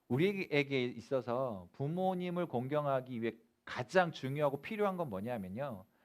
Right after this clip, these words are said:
사랑이에요. 부모님이 용돈을 많이 주셔서 공경하는 게 아니고요.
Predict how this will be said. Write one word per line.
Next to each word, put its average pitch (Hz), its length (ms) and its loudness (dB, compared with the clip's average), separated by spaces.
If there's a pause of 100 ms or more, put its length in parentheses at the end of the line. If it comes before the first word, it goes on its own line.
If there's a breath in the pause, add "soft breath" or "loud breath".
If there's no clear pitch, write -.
(140)
사랑이에요. 101 760 -8 (1120 soft breath)
부모님이 185 800 2
용돈을 165 440 6
많이 160 340 6
주셔서 196 440 6
공경하는 139 580 4
게 120 100 4
아니고요. 95 720 -2